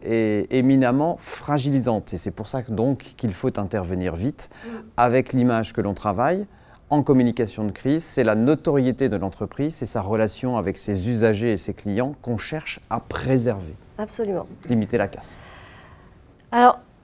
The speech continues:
Speaker 2: du coup, en fait, quand vous parliez d'incoer-, incoercibilité de la situation, monsieur, vous aviez raison. Mais il y a un certain nombre de paramètres qui, qui vont vraiment être très,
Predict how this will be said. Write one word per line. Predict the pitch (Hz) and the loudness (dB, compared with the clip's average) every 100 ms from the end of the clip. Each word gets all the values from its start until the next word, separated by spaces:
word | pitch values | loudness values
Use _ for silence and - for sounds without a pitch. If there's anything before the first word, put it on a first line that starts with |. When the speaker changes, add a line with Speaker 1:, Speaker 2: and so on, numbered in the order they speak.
| - | -4
Speaker 2:
du | 240 285 | 2 6
coup, | 381 427 | 8 8
en | |
fait, | 302 339 - | 8 4 6
quand | 269 | 4
vous | |
parliez | 262 262 262 262 | 6 6 6 4
d'incoer-, | 240 240 247 240 - | 2 2 2 0 2
incoercibilité | 254 269 277 262 262 - 254 247 254 277 | 4 6 6 4 4 0 2 2 4 2
de | 247 | 2
la | 220 | 0
situation, | - 220 226 220 269 | -2 -2 -2 2 2
monsieur, | 247 285 | 2 2
vous | 294 240 | 2 4
aviez | 214 220 | 6 6
raison. | 226 233 359 - - - - - | 6 4 2 0 -10 -18 -20 4
Mais | 254 269 269 | 10 10 12
il | |
y | 285 | 12
a | |
un | 302 | 12
certain | 381 | 12
nombre | 403 285 | 10 12
de | |
paramètres | 339 320 330 330 - | 10 10 8 8 4
qui, | 240 247 | -6 -6
qui | - 254 | 0 4
vont | 262 | 6
vraiment | 262 330 | 8 10
être | 359 - | 10 10
très, | 302 254 | 10 10